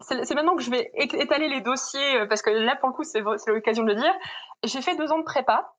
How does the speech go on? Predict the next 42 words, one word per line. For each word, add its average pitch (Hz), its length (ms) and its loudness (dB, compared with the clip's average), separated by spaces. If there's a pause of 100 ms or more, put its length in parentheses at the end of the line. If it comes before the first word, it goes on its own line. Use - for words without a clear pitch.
(140)
euh, 202 260 2
littéraire, 214 540 0 (320)
euh, 196 300 0
dans 196 100 -2
une 196 220 -8
petite 226 140 -14
prépa, 220 420 2
euh, 185 80 -4
du 185 100 -8
nord 208 160 -2
de 214 80 0
la 202 140 -2
France. - 320 -2 (500)
Euh, 202 400 4
ça - 140 -4
s'est 285 100 -6
pas 349 100 4
très 339 200 -4
bien 311 200 0
passé, 254 380 -2 (320)
et 320 300 2
du 247 160 -6
coup, 392 160 0
je 381 60 -2
suis - 100 2
arrivée 262 180 2
à 370 60 6
l'université 269 540 -4
complètement 302 460 -4
paumée, 247 360 -2 (260)
en 233 60 4
lettres 320 300 2
classiques, 311 420 -2
et 294 60 -2
je 247 80 -4
savais 262 180 2
absolument 285 360 0
pas 311 280 2
vers 254 260 -4
quoi 285 140 2
me 254 160 -6
diriger. 208 420 -6